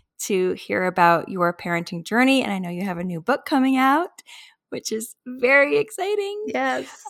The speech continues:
Speaker 1: Um, so if you wanna share about that and share anything you would like to share, but what the book is about and how you arrived here.
Speaker 2: Okay, great.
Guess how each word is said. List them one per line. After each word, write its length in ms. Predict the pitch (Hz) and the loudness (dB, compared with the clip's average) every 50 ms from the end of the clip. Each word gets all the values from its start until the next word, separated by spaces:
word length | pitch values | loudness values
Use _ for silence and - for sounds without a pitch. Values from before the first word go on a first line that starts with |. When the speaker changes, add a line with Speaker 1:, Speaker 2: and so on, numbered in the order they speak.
| - - | -6 -2
Speaker 1:
Um, 340 | 233 220 208 208 214 214 214 | 0 2 2 2 2 0 -2
so 200 | - - 226 214 | -2 -2 0 0
if 160 | 208 208 - | -2 -2 -4
you 120 | 226 214 214 | -6 -4 -2
wanna 340 | 208 214 214 202 196 190 196 | -2 0 0 0 0 -2 0
share 300 | - - 233 220 226 226 | 0 2 4 4 4 4
about 320 | 226 214 202 - - - | 4 4 2 2 0 2
that 400 | 190 185 196 240 269 311 320 - - | 4 4 6 6 4 4 2 -2 -4
and 400 | 202 190 185 185 185 185 185 196 | -4 -2 -2 -2 -2 -2 -4 -6
share 640 | - - - 202 185 185 190 190 190 196 196 - - | -6 -6 -6 -2 -2 0 2 2 2 0 -2 -2 -2
anything 440 | 202 214 240 - 320 - 311 269 262 | 0 2 4 2 2 2 0 0 2
you 140 | 262 254 254 | 2 2 2
would 120 | 254 240 | 2 4
like 200 | 233 226 233 233 233 | 4 4 2 2 0
to 100 | 247 226 | -2 -2
share, 380 | - - 220 214 214 214 214 | 0 2 4 4 6 6 4
but 260 | 208 208 185 170 - - | 4 2 0 -2 -2 -4
what 180 | - 208 202 - | -6 -6 -4 -4
the 80 | 214 | -4
book 200 | 202 202 196 190 - | 0 0 0 0 -2
is 120 | 185 180 | -8 -8
about 420 | 185 170 180 180 170 170 170 170 170 | -4 0 2 4 4 6 4 2 0
and 280 | 160 151 156 156 165 | -2 -6 -6 -8 -10
how 180 | 165 - 175 165 | -8 -6 -6 -6
you 200 | 165 165 160 160 | -6 -6 -8 -8
arrived 580 | 160 170 160 160 160 160 160 - - - - - _ - | -6 -6 -6 -4 -4 -6 -8 -10 -14 -18 -18 -20 _ -18
here. 440 | - - - - - - - 175 _ _ _ _ _ _ - 247 | -14 -10 -8 -8 -8 -8 -10 -14 _ _ _ _ _ _ 6 6
Speaker 2:
Okay, 280 | 277 277 294 285 269 | 6 6 6 2 2
great. 420 | - - 233 233 226 220 226 - | 2 2 2 2 2 0 -4 -8